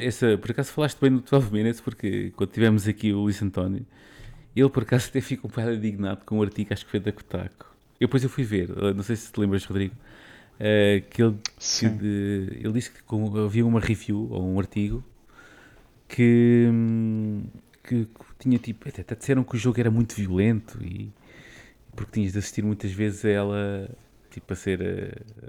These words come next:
Speaker 1: a, a ser agredida pelo, pela polícia e, e até, pronto, e até morta e, e por aí fora. E eu, epá, e eu depois descobri esse artigo, epá, eu, tipo, novamente da Kotaku,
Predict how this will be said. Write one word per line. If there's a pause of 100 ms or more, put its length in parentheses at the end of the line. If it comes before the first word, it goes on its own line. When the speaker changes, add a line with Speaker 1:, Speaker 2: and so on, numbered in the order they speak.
(100)
Speaker 1:
a,
a
ser
agredida
pelo, (420)
pela
polícia
e, (920)
e
até,
pronto,
e
até
morta
e,
e
por
aí
fora. (840)
E
eu, (360)
epá,
e
eu
depois
descobri
esse
artigo,
epá,
eu,
tipo, (160)
novamente
da
Kotaku,